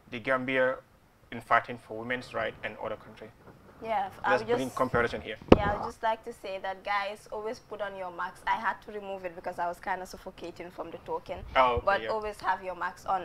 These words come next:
Speaker 2: Um,
Speaker 1: Love it.
Speaker 2: yeah, um, I think, I do not, I think the government can still do more
Speaker 1: Oh.
Speaker 2: in, in, in advocating or in protecting and promoting the rights of women,
Speaker 1: Sure, fair
Speaker 2: in
Speaker 1: enough.
Speaker 2: creating platforms to empower women.
Speaker 1: So how,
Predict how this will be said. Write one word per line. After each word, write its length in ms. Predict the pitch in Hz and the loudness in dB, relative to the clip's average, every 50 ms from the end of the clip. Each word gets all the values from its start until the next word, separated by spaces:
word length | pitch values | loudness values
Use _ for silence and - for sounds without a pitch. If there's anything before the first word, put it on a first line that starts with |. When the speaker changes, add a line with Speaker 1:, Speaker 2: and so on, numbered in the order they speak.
| - - | 2 4
Speaker 2:
Um, 320 | 208 208 202 202 208 196 | 6 6 6 4 2 0
Speaker 1:
Love 140 | 190 220 - | -2 -2 -4
it. 100 | 117 - - - - | -6 -10 -12 -16 -8
Speaker 2:
yeah, 240 | - 233 269 262 233 - | 0 6 8 8 10 10
um, 400 | 233 240 247 247 247 247 240 233 - - | 10 10 10 10 8 6 2 -2 -2 -2
I 100 | - 240 | -2 -2
think, 360 | 254 - 330 330 320 302 - - - | 0 -2 -6 -6 -6 -8 -10 2 4
I 140 | - 254 269 | 6 6 6
do 200 | 254 233 285 294 | 4 0 -4 -4
not, 200 | 311 330 339 - - | -2 -2 -4 -2 -2
I 100 | 247 - | -2 -2
think 280 | - - 330 330 311 | -2 -4 -6 -6 -6
the 60 | 269 247 | -6 -2
government 480 | 226 240 - - 240 233 233 233 226 | 0 0 0 0 -2 -6 -6 -6 -8
can 160 | - 214 220 | -10 -12 -12
still 260 | - - - 233 220 214 196 | -12 -12 -12 -10 -10 -10 -12
do 80 | 208 202 | -12 -12
more 340 | 190 185 170 170 180 208 - - - - | -12 -8 -6 -4 -4 -4 -6 -8 -10 -10
Speaker 1:
Oh. 120 | 170 - - - - - | -10 -10 -10 -14 -12 -8
Speaker 2:
in, 320 | 196 196 190 190 185 180 - - | -8 -6 -6 -6 -8 -8 -8 -8
in, 200 | 190 185 180 165 | -8 -8 -8 -10
in 180 | - 180 175 - | -10 -8 -2 0
advocating 640 | 190 196 190 190 190 190 - - 185 185 - 175 | 0 0 0 -4 -12 -12 -12 -12 -14 -12 -10 -8
or 160 | - 180 160 | -6 -6 -6
in 120 | 139 196 196 | -6 -8 -12
protecting 520 | - - 220 208 - 247 214 - - 214 196 | -10 -10 -10 -8 -8 -10 -12 -12 -12 -12 -12
and 180 | 180 180 185 - | -12 -12 -12 -12
promoting 420 | 202 185 180 175 180 - 185 180 | -12 -10 -10 -10 -10 -12 -12 -12
the 80 | 175 165 | -8 -6
rights 260 | 175 170 165 - - | -4 -4 -4 -6 -10
of 80 | 175 - - | -14 -14 -12
women, 280 | 170 165 160 156 151 156 - - - - | -12 -10 -10 -10 -10 -10 -14 -18 -16 -14
Speaker 1:
Sure, 100 | - - | -12 -6
fair 140 | - - | -4 -2
Speaker 2:
in 60 | 190 190 | -2 -2
Speaker 1:
enough. 220 | 190 180 180 - | -4 -6 -8 -12
Speaker 2:
creating 420 | - - 214 196 202 - 202 190 190 185 | -12 -10 -8 -8 -8 -8 -10 -10 -10 -4
platforms 480 | - 185 180 180 - - 180 170 170 - | 0 0 0 0 0 -4 -8 -8 -8 -12
to 120 | - - - | -14 -14 -12
empower 460 | 180 175 175 - - 233 254 254 320 - - | -12 -12 -8 -4 -2 0 0 0 -4 -6 -8
women. 260 | 180 170 165 160 156 165 - | -10 -10 -10 -10 -12 -10 -2
Speaker 1:
So 140 | - 139 - - | 0 0 0 4
how, 180 | - 151 151 | 6 6 6